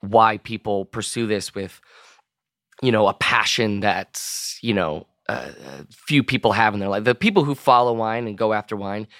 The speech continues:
have a, an amazing amount of passion for it. Much like, you know, the, I, I would attribute it to, like, a college football fan. Somebody who, like, you know, went to Michigan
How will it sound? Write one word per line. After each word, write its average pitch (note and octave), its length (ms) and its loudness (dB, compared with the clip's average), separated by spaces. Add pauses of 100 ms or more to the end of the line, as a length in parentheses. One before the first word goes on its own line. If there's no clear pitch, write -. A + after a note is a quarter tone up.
(240)
have C#3+ 200 2
a, A2+ 200 0
an A2 140 -2
amazing B2 560 0
amount A2 220 -2
of G2+ 60 -8
passion G2 400 -8
for F2 240 -10
it. F2 100 -14 (340)
Much C#3+ 280 2
like, A#2 480 0
you B2+ 100 0
know, G#2+ 200 -2
the, A2 340 2 (100)
I, - 320 -6
I B2 140 4
would A2+ 200 0
attribute A#2+ 380 0
it A2 120 -2
to, G#2+ 100 -6
like, F#2+ 220 -6
a F#2 60 -8
college A#2 440 2
football E2+ 520 -4 (320)
fan. - 320 -8 (420)
Somebody C#3 340 4
who, C3 100 0
like, A2 400 0 (380)
you C3 100 2
know, A#2 160 6
went C#3 320 2
to B2 400 6
Michigan G#2+ 680 -2